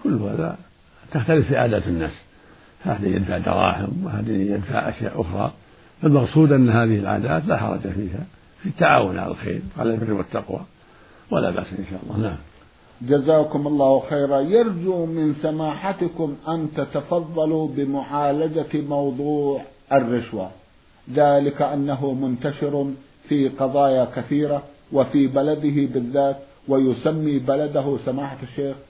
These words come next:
Speaker 2: جزاكم الله خيرا.
Speaker 1: لا بأس، نرجو ذلك، نكتب في هذا إن شاء الله.
Speaker 2: جزاكم
Speaker 1: وقد
Speaker 2: الله.
Speaker 1: كتب فيه، لكن نكتب، نكتب فيه إن شاء الله مرة بعد مرة، نسأل الله يصلح أحوال المسلمين. والرشوة لا شك أن منها كبائر،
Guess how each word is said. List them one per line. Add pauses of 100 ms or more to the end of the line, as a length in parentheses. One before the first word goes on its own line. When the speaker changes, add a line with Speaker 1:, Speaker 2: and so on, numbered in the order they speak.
Speaker 2:
جزاكم
الله
خيرا. (120)
Speaker 1:
لا
بأس،
نرجو
ذلك، (500)
نكتب
في
هذا
إن
شاء
الله. (320)
Speaker 2:
جزاكم
Speaker 1:
وقد
Speaker 2:
الله.
Speaker 1:
كتب
فيه،
لكن
نكتب،
نكتب
فيه
إن
شاء
الله (680)
مرة
بعد
مرة،
نسأل
الله
يصلح
أحوال
المسلمين.
والرشوة (440)
لا
شك
أن
منها
كبائر،